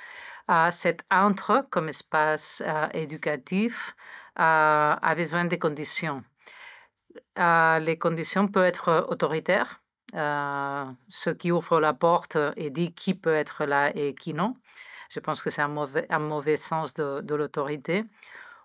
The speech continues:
Ou peut, ou peut être ce qui nous permettent de, d'apparaître. C'est autoriser, mais pas au sens de donner la permission, mais de faire possible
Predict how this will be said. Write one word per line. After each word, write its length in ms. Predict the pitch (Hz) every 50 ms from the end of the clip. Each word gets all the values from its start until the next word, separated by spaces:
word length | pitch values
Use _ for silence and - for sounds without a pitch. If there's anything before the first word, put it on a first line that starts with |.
| _ -
Ou 120 | 214 190
peut, 360 | 202 - 208 202 196 196 - -
ou 140 | - 214 190
peut 240 | 185 - 196 196 190
être 580 | 190 196 196 - - 208 202 208 208 226 226 - -
ce 260 | 226 - - - 196
qui 520 | 180 175 - - - 196 196 220 226 - -
nous 200 | 185 170 185 190
permettent 720 | 185 - 190 175 165 - 170 180 185 170 170 - - - - - - -
de, 380 | 151 151 156 147 139 139 139
d'apparaître. 680 | 160 - 151 147 - - 139 123 147 143 139 - - 143
C'est 280 | - - 170 170 - -
autoriser, 840 | 214 180 - - 180 160 165 175 180 165 143 165 190 196 220 262 254 -
mais 320 | 175 175 175 170 180 180 - _
pas 180 | 170 170 160
au 60 | 190
sens 320 | 175 - - 196 196 175 147
de 80 | 156
donner 340 | 156 143 165 160 156 160 170
la 120 | 170 170 170
permission, 800 | - 170 147 - 165 165 160 - - - 175 170 190 208 220 220
mais 160 | _ 170 165 156
de 100 | 165 156
faire 280 | - - 185 175 -
possible 600 | - - 175 151 - - - 165 139 143 143 151